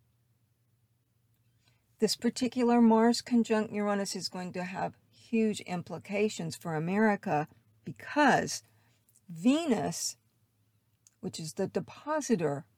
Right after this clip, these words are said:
of that Mars and that Uranus, because Venus rules Taurus,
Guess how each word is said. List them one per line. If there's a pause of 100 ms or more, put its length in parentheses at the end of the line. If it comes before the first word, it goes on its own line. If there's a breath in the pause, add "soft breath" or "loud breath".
(460)
of
that
Mars (160)
and
that
Uranus, (400)
because
Venus (440)
rules (120)
Taurus,